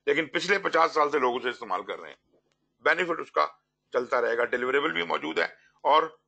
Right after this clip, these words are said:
उससे होने वाले फायदे भी आ रहे हैं। बस सिर्फ इतना करना पड़ता है,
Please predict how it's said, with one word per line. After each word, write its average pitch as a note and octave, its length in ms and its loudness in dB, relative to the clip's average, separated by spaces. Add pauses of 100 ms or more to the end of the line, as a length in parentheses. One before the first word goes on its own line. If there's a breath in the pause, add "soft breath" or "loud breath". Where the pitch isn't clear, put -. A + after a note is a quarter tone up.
उससे A#2 240 -6
होने B2+ 260 -2
वाले B2 220 2
फायदे A2+ 380 -4
भी C3 220 -8
आ G2+ 120 4
रहे E2+ 160 0
हैं। B1+ 160 -14 (720 soft breath)
बस F3 160 2
सिर्फ F3+ 160 -2
इतना D#3 220 -2
करना C3 260 0
पड़ता B2 340 0
है, A#2+ 100 0